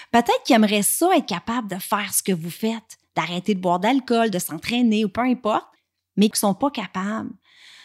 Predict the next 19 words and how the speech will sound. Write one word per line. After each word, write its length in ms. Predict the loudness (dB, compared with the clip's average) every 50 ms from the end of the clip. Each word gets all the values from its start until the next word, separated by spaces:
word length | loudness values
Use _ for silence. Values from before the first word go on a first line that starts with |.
| _ _ 0
Donc, 240 | 2 2 4 4 6
au 140 | 6 6
lieu 180 | 6 6 6 4
de 140 | 6 6 6
vous 360 | 6 4 2 -2 -2 0 -2
écouter 540 | -2 -4 -4 -8 -8 -2 0 2 2 4 2
avec 220 | 2 0 0 -4 -4
curiosité, 640 | -6 -4 -2 -2 0 0 0 -2 -4 -2 0 0
au 60 | 0 2
lieu 160 | 2 2 2
de, 160 | 4 4 2
d'essayer 580 | 2 2 0 -2 -2 -2 -2 -2 -2 -2 -2 -2
de 160 | -2 -2 -2
comprendre 1120 | -4 _ -6 -4 -2 -2 -2 -2 -4 -2 0 2 2 2 2 0 0 -2 -2 -2 -2 -2
le 100 | -4 -4
pourquoi 400 | -4 -8 -12 -10 -6 -2 -2 -2
de 80 | 0
la 100 | 0 -2
démarche, 640 | -2 -2 -4 -2 -2 -2 -2 -4 -2 -2 -2 -2 -4